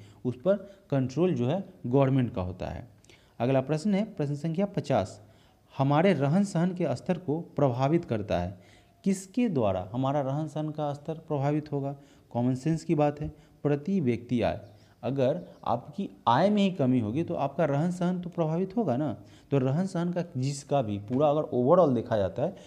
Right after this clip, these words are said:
तो रहन सहन प्रति व्यक्ति आय पर आधारित होता है। अगर उसमें कमी आएगी तो रहन सहन पे असर पड़ेगा। ऑप्शन सी आपका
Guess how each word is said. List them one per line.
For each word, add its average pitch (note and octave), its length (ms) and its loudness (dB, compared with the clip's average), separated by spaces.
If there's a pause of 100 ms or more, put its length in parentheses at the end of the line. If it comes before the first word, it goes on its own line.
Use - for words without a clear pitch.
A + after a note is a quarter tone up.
(120)
तो B2+ 80 0
रहन C3 280 0
सहन F3 320 -4
प्रति F3+ 280 0
व्यक्ति C#3 340 -2 (120)
आय C#3+ 220 2
पर E3+ 300 -2
आधारित A#2+ 460 0
होता A2+ 280 -2
है। F3 100 -4 (300)
अगर D3 180 2
उसमें E3 360 -4
कमी D3 320 2
आएगी C3 260 0
तो F3+ 120 0
रहन C3+ 220 2
सहन D#3 280 -2
पे F#3 80 -2
असर - 440 -2
पड़ेगा। G#2 300 4 (400)
ऑप्शन A2+ 300 0
सी D3+ 220 -4
आपका F3+ 320 0